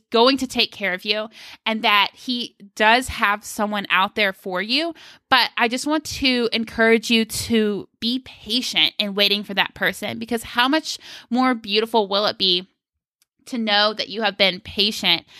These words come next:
and that you have been growing in your walk with God rather than just, you know, dating people's potential and, and dating jerks and,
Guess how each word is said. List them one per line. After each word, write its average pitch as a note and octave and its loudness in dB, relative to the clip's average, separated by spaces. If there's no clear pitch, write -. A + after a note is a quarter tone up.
and G#3 -2
that F3+ 2
you G#3 -8
have G3 -2
been F#3+ 0
growing A#3+ 2
in A#3 -4
your A3 -4
walk G3+ 2
with G#3 -8
God F#3 2
rather G3 0
than F#3+ -10
just, - -8
you G3 -10
know, E3+ -6
dating G3+ 2
people's G#3 -6
potential G3 -6
and, E3+ -8
and E3+ -16
dating G#3+ 0
jerks G3+ -2
and, F3 -6